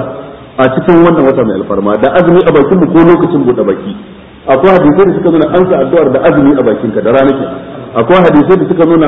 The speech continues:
an sa addu'ar lokacin shan ruwa. Ina fata an fahimta. Da haka kowanne sai mutum ya ribata, ya yi da rana din da azumi a bakinsa, sannan kuma ki yi da daddare lokacin shan ruwa din.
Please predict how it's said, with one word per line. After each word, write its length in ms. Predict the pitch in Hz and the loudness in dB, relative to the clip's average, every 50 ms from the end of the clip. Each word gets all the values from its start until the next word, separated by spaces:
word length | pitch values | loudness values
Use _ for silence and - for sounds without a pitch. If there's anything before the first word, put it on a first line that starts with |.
| - | -2
an 160 | - 170 175 185 | -2 0 0 0
sa 120 | 175 185 - | 0 0 -2
addu'ar 340 | 143 131 127 175 175 151 131 | -2 -2 0 0 0 2 2
lokacin 540 | 117 120 143 160 160 156 - - - 123 110 | 2 2 4 4 4 2 0 -2 -2 -4 -2
shan 180 | - - 107 | 0 -2 -2
ruwa. 200 | 92 90 87 - - - - - - - - - - - - - - - - | -2 -4 -8 -8 -10 -16 -18 -20 -20 -20 -20 -20 -20 -20 -20 -20 -20 -20 -8
Ina 180 | - 143 151 151 | -2 0 0 2
fata 240 | 127 135 131 - 131 | 2 2 2 2 0
an 100 | 131 123 | 0 -2
fahimta. 280 | 113 107 104 90 - - 160 156 135 - - | -2 -6 -6 -8 -10 -10 -10 -10 -10 -10 -2
Da 120 | 131 160 165 | 0 2 2
haka 160 | 180 165 147 | 2 2 0
kowanne 380 | - 180 185 180 160 147 143 147 | 2 4 4 4 4 4 2 2
sai 160 | - 175 156 | 0 0 -2
mutum 240 | 139 123 - 139 123 | -2 -2 0 0 0
ya 80 | 117 | 0
ribata, 320 | 107 107 101 120 104 101 92 | 0 0 -2 -2 -2 -2 -8
ya 180 | 95 98 107 123 | -8 -4 0 2
yi 100 | 135 160 | 2 2
da 80 | 147 139 | 2 2
rana 220 | 139 151 156 165 165 | 2 2 2 0 0
din 140 | 160 156 | -2 -2
da 60 | 147 143 | -2 -2
azumi 260 | 151 143 147 156 156 | -2 -2 -2 -2 -2
a 80 | 147 135 | 0 0
bakinsa, 400 | 127 127 127 175 185 180 180 165 175 - - - - - | -2 0 0 0 -2 0 0 -2 -2 -4 -8 -12 -14 -4
sannan 260 | - 131 127 147 156 | 0 0 2 2 0
kuma 220 | 151 - 165 170 170 | 0 0 0 0 0
ki 140 | - - 135 | 0 0 0
yi 80 | 147 156 | 0 2
da 80 | 160 139 | 2 2
daddare 320 | 127 117 120 151 147 151 | 0 0 2 0 2 2
lokacin 460 | 151 165 165 160 156 - - 135 131 | 2 2 2 0 -2 -2 -2 -2 -2
shan 160 | - 151 131 | 0 0 0
ruwa 200 | 117 123 127 127 - | 2 2 2 0 0
din. 140 | - - | 0 -4